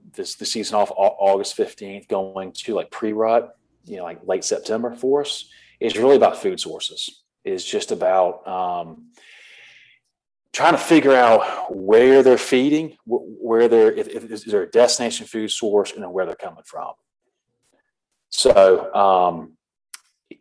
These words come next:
it's, that's really when I've had success. I mean, you might be able to glass a field every, ever so often and, you know, know you have some bucks coming in on an ag field or a, or a food plot. But if you can figure out where they're coming from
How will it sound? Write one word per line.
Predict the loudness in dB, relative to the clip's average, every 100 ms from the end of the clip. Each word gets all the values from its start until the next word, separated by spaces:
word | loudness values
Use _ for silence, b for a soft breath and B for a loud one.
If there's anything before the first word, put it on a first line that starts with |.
| -8
it's, | -4 0 0 0 -4 -6 -18 _
that's | -2 2 2 0 -2
really | 0 4 6 6
when | 4 -2
I've | -6 -6
had | -6 -8
success. | -8 -8 -6 -4 -6
I | -6
mean, | -8 -10 B B B B
you | -2
might | 0
be | 4
able | 4
to | 4
glass | 2 0 -4
a |
field | -10 -2 0 -2 -4
every, | -8 -6 -6
ever | -6
so | -4 -2
often | -2 -4 -10
and, | -12 -14
you | -12
know, |
know | -8 -6
you | -6
have | -4 -6
some | -6
bucks | -6 -6 -8
coming | -12 -12
in | -10 -10 -10 -14 b b b b b b -4
on | -2
an | -2
ag | -2 -2 -2
field | 0 2 2
or | 0 0
a, | -2 -4 B B _
or | -6
a | -6
food | -6 -6 -6
plot. | -10 -8 -8 -4
But | -2
if | -2 -2
you | -6
can | -6
figure | -6 -2
out | -2 -2
where | -2 2
they're | 2 0
coming | -8 -14 -14
from | -12 -12 -12 -14